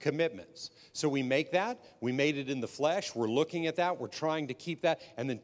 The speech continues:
three weeks later we forgot all about it. That's what he's talking about in so many ways. You,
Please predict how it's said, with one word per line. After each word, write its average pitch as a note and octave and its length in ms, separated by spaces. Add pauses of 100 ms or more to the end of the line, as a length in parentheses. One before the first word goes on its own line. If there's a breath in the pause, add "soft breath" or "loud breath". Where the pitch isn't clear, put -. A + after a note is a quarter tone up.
three D#3+ 220
weeks D3+ 280
later C#3+ 300
we A#2+ 140
forgot A#2 340
all A2+ 140
about G2 260
it. - 120 (1500)
That's E3+ 320
what F#3 120
he's B2 140
talking D#3 480
about E2 240
in F#2 80
so C#3+ 200
many A2+ 200
ways. - 580 (2500 soft breath)
You, E3 240